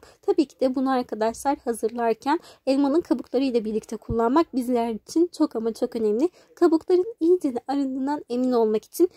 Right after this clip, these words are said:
karbonat ile kabukları güzelce ovarak yıkayabilirsiniz.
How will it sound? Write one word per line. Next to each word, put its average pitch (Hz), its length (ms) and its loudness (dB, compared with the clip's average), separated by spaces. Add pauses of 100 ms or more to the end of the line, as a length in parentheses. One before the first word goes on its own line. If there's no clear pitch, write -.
(180)
karbonat 302 640 0
ile 233 120 -2
kabukları 254 540 -4
güzelce 269 680 0
ovarak 233 500 0
yıkayabilirsiniz. 240 920 -2